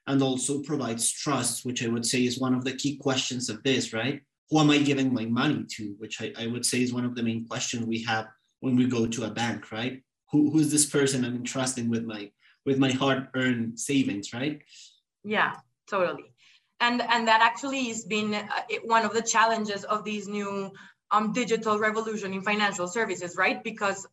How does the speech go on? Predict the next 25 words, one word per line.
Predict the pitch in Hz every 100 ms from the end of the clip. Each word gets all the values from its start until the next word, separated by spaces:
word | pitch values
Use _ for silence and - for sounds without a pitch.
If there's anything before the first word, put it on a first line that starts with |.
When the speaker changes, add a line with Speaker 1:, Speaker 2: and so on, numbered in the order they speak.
| -
Speaker 2:
well, | 220 202 180 - - - _ _
people | 269 - 240 226 226 - _ -
are | 220 220
still | 214 - - 277 240
very | 214 214 196
wary | 208 226 202 190 185
of | 214 208 185
where | 208 208
they | 196
put | 180 254 196
their | 190 180
money | 180 175 175 196
and | 208
how | 185 208
they | 202
invest | 190 190 196 214 -
their | 185 175
money, | 170 160 160
right? | 170 214 - 226
And | 226 226 226
we | 233
have | 214 196
also | 220 214 202
seen | - 269 214 202
that | 202 -